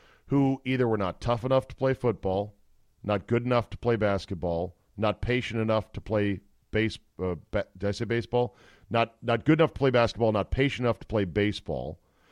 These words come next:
And so they pick up lacrosse and they get really good at it. And then they walk around like they're the baddest motherfuckers on the planet 'cause I'm good at lacrosse. I hate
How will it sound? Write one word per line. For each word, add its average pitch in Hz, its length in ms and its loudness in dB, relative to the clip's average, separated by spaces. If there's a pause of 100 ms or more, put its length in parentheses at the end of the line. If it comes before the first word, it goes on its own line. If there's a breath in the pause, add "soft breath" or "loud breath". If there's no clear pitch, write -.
(240 soft breath)
And 117 140 -2
so 139 100 0
they 127 120 4
pick 156 300 0
up 139 200 0
lacrosse 127 580 0
and 113 100 -4
they 110 100 0
get 104 240 0
really 107 280 0
good 107 260 2
at 120 200 4
it. 151 180 -2 (560)
And 117 160 2
then 123 100 6
they 123 80 4
walk 131 360 4
around 127 400 2
like 101 180 -2
they're 110 140 0
the 101 80 0
baddest 107 500 0
motherfuckers 104 580 -2
on 95 80 -2
the 87 60 -4
planet 95 420 -4
'cause 87 180 -8
I'm 90 120 -4
good 87 160 -4
at 69 100 -8
lacrosse. 69 540 -10 (560)
I 123 180 4
hate 131 400 0